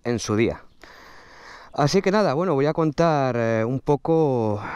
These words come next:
eh, cómo yo lo estoy viviendo, qué está pasando y, eh,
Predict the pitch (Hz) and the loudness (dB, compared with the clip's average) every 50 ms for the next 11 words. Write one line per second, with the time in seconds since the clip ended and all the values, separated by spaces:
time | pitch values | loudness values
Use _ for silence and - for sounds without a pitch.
0 | - 135 127 123 120 117 - 147 151 151 147 139 147 143 131 131 - - 139 127 | -6 -4 -2 -2 -2 -2 0 0 2 2 2 4 2 2 0 0 0 0 0 2
1 | 123 131 147 151 165 180 196 196 - - 151 135 135 131 127 120 - 135 123 - | 2 2 2 0 0 0 -2 -2 0 0 0 2 2 0 0 0 0 -2 -2 -2
2 | 120 117 - 151 160 175 175 196 220 202 - _ - 147 175 190 - _ _ _ | -2 -2 0 0 0 0 0 -2 -2 -4 -6 _ 0 0 0 0 0 _ _ _
3 | _ _ _ - - 147 156 151 147 139 135 123 | _ _ _ -6 -4 -2 -2 0 -2 -2 -4 -4